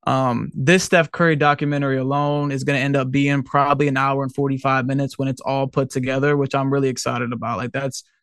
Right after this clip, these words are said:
quality content you could sit down and just enjoy,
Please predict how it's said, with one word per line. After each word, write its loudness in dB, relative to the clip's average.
quality 4
content 2
you 2
could 0
sit 0
down 2
and -4
just -6
enjoy, 0